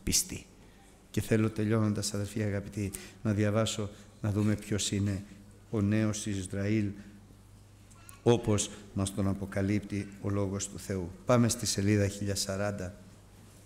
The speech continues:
Σελίδα χίλια σαράντα είναι από την επιστολή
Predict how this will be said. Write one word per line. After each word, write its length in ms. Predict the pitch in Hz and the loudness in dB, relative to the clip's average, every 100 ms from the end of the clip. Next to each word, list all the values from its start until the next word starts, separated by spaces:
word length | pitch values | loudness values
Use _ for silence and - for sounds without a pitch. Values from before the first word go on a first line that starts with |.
| - - - - - - - - - - - - - - - - - - - - - - - - - - - - | -20 -20 -20 -20 -20 -16 -16 -16 -18 -20 -20 -20 -20 -20 -20 -20 -20 -20 -20 -20 -20 -20 -20 -20 -20 -20 -20 -20
Σελίδα 400 | - - 107 127 | -8 2 4 6
χίλια 260 | - 131 123 | 4 4 4
σαράντα 460 | 120 107 113 120 117 | 4 4 4 4 6
είναι 340 | 117 120 117 | 6 6 4
από 240 | 110 113 | 2 -2
την 200 | 104 107 | -2 0
επιστολή 760 | 104 104 104 - 101 117 117 | 0 -2 -8 -4 0 2 2